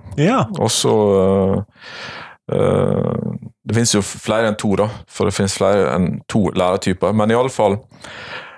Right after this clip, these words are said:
Speaker 2: den, eh, lærertypen som jeg alltid hadde problem med, det var de som, eh,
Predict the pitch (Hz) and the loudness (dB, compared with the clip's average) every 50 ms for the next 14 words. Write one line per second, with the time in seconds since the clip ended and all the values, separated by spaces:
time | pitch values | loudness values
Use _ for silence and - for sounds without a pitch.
0 | - _ _ - 110 - 131 131 127 120 113 104 104 101 98 98 98 95 95 92 | -20 _ _ -10 -2 0 2 2 4 4 4 4 4 4 2 2 2 2 2 4
1 | 95 92 92 95 101 101 104 113 117 - 131 117 - - 98 92 92 - - 95 | 4 2 2 2 2 2 2 0 0 0 -2 -2 0 0 0 0 0 0 0 2
2 | 92 90 90 82 58 78 95 95 90 87 - - 107 104 104 - - 98 92 90 | 2 4 2 2 2 2 2 2 0 0 0 0 0 0 0 0 0 0 0 0
3 | 87 82 - _ - - 104 95 90 98 104 104 95 85 85 85 104 147 143 - | 0 -4 -4 _ -4 -2 0 0 2 4 4 4 4 2 2 0 0 0 -2 -4
4 | - - - _ - 110 104 101 90 - 104 92 107 - 98 - - - 90 87 | -10 -12 -12 _ 2 2 2 4 2 0 2 2 2 2 2 2 0 2 2 2
5 | 87 87 85 85 82 82 85 85 80 82 | 2 2 2 4 4 2 2 2 2 0